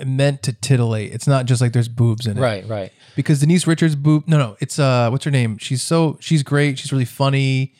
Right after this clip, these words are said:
Speaker 1: very quirky and fun. She's in Whole Nine Yards. She's in Saving Silverman. She's in, uh,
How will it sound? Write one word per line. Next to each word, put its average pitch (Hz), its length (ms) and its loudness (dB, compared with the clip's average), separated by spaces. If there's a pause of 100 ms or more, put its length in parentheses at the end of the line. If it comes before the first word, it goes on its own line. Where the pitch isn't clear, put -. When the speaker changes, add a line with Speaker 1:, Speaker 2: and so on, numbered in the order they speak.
(220)
Speaker 1:
very 117 120 -4
quirky 131 480 0
and 120 100 -4
fun. 127 340 -2
She's 127 140 -10
in 113 80 -6
Whole 135 220 -2
Nine 143 240 0
Yards. 127 460 0
She's 120 200 -4
in 110 220 -4
Saving 135 260 0
Silverman. 120 640 0 (640)
She's 117 300 -2
in, 113 360 0
uh, 110 440 -4